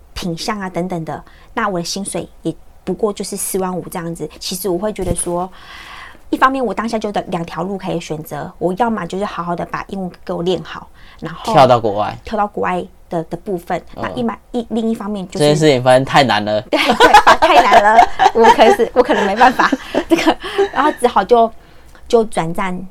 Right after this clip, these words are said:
Speaker 1: 其他的工作这样子。
Speaker 2: 那你采购，采购应该说它也是有好处啊，应该说它也算是一个传统产业必要的一个位置。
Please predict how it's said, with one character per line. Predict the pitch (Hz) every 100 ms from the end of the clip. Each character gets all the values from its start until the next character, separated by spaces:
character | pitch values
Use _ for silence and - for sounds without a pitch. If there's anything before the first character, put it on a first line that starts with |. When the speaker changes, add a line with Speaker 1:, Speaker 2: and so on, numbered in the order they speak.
| - -
Speaker 1:
其 | - 185
他 | - 190
的 | 170
工 | 165 165
作 | 165 151
这 | 160
样 | 151 165
子。 | -
Speaker 2:
那 | 180
你 | 165 127 113 110 98
采 | - 120
购， | 120 151 143 127 113 -
采 | - 131
购 | 143 156
应 | 151
该 | 143
说 | 147 139 139
它 | 135 143
也 | 123 101 117
是 | 151
有 | 131
好 | 113 107
处 | 104
啊， | 127 113
应 |
该 | 123 123
说 | 127
它 | 127 135
也 | 120
算 | 107 127 117
是 | 120
一 | 107 110
个 | 104 87
传 | - 135
统 | 131
产 | 113
业 | 117
必 | - 151
要 | 123 117
的 | 104
一 | 113
个 | 104
位 | 127 135 80
置。 | - -